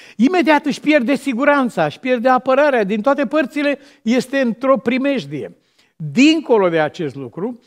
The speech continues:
o faptă rea sau un păcat făcut nu este un incident sau un eveniment, ci este ceva care s-a născut și trăiește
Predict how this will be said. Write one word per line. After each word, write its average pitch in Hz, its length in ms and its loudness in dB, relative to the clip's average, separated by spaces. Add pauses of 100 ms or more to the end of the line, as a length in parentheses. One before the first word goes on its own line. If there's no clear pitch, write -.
(420)
o 175 100 -2
faptă 208 640 4
rea 220 320 2
sau 185 220 0
un 170 60 -4
păcat 285 540 -2
făcut 170 680 -6
nu 233 240 -2
este 269 280 0
un 190 180 2
incident 185 480 -4
sau 147 160 -8
un 139 80 -8
eveniment, 240 480 -4
ci 185 200 -4 (680)
este 208 440 2
ceva 214 280 2
care 233 200 0
s-a 190 220 -4
născut 170 720 -4
și - 200 -4
trăiește 170 1080 0